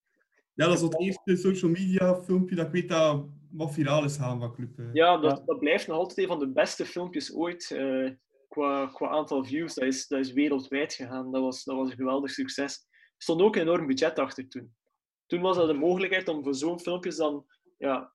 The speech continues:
Speaker 2: keer echt budget op over te zetten. Eh, de mental coach van Club toen, Rudy Heilen, die was er ook mee in betrokken. Die heeft dat eigenlijk mee uitgeschreven toen, als ik me niet vergis. Ehm,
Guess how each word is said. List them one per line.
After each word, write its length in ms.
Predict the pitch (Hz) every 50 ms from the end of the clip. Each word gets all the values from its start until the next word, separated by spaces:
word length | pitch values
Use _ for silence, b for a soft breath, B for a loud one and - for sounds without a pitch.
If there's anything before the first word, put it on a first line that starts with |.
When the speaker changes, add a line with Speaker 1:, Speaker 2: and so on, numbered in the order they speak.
| _
Speaker 2:
keer 280 | _ - 151 139 151 -
echt 240 | - 165 - - -
budget 460 | 139 135 - 156 160 - - - 185
op 120 | - 156 156
over 220 | 165 170 165 180
te 100 | - 160
zetten. 380 | 147 160 165 - - 202 202 _ B B B B B B B B B
Eh, 400 | _ - 139 139 139 139 139 131 135
de 60 | 139
mental 340 | 143 151 175 180 180 208 202
coach 260 | - 190 190 190 -
van 140 | - 185 180
Club 160 | - 208 -
toen, 320 | - - 214 214 214 214 -
Rudy 280 | 170 151 160 139 139 131
Heilen, 420 | 135 147 156 185 196 196 196 190
die 100 | 151 156
was 140 | 151 151 135
er 100 | 143 147
ook 120 | 165 160
mee 160 | - 175 170 175
in 100 | 180 170
betrokken. 400 | 143 135 - 165 175 - 202 175
Die 80 | 151
heeft 140 | 151 139 -
dat 100 | 156 139
eigenlijk 380 | 139 160 175 175 160 - - _ b b b b _ _ _
mee 440 | - 143 147 151 165 180 180 - -
uitgeschreven 800 | 151 160 175 - - - - - - 185 180 185 190 196 185
toen, 180 | - 208 196 202
als 120 | 190 170
ik 60 | 175
me 100 | - -
niet 160 | 180 185 180 -
vergis. 540 | - - - 180 196 - - - - - _ _ _ _ _ _ _ _ _ _
Ehm, 500 | - 139 135 135 135 135 139 139 135 135